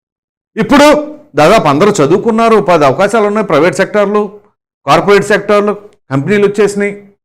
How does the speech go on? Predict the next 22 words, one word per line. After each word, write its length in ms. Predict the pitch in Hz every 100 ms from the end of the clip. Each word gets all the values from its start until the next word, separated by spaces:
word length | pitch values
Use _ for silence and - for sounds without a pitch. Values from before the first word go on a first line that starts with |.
| _ _ _ _ _ _ _ _ _ _ _
అన్నీ 360 | 202 233 302 320
ఉండగా 760 | 262 214 202 139 120 147 156 _ _ -
ఇప్పుడు 300 | 160 - 220
ఉచితాలు 380 | 214 - 220 214
ఏంటండి? 540 | 202 202 196 196 185 - _ _ _ -
అప్పుడు 380 | 170 - 226 202
లేని 300 | 190 226 233
ఉచిత 340 | 214 202 196
బస్సు 300 | 233 208 202
ప్రయాణం 380 | 220 214 214 220
ఇప్పుడు 280 | 196 160 214
ఎందుకండి? 600 | 214 208 202 185 165 156 - _ _ _ _ _ _ _ _ _ _ _ _ _ _ _
ఏమైనా 340 | 151 175 220 185
అర్థం 260 | 151 220
పర్థం 360 | 220 226 220 220
ఉందా? 260 | 214 220 226 _ _ _ _ _ _ _ _ -
ఉచిత 260 | 170 247 233
గ్యాస్ 340 | 190 202 214
సిలిండర్లు 380 | 240 226 220 220
ఎందుకండి? 520 | 208 220 208 190 170 156 _ _ _ _ _ _ 175
మీరు 120 | 196
ఇవ్వండి, 320 | 208 269 175